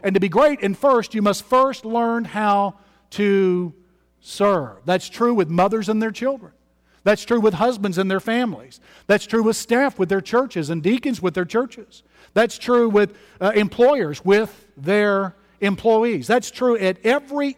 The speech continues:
area of life where people are concerned about the will of God and even where they aren't. So in other words, Jesus is teaching here,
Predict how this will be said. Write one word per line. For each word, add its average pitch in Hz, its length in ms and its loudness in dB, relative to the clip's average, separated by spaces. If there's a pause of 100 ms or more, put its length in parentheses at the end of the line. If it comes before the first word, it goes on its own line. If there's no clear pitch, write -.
area 254 400 0
of 185 220 -2
life 226 360 0
where 180 140 -2
people 247 460 -2
are 185 80 0
concerned 240 600 -4 (280)
about 175 320 0
the 180 60 -2
will 233 260 2
of 208 100 -2
God 226 380 0
and 185 180 -2
even 233 400 2
where 208 220 2
they 220 340 2
aren't. 277 400 -4 (840)
So 214 200 0
in 214 60 0
other 285 160 2
words, 160 380 -2
Jesus 240 420 -4
is 196 100 -6
teaching 214 440 -4
here, 190 320 0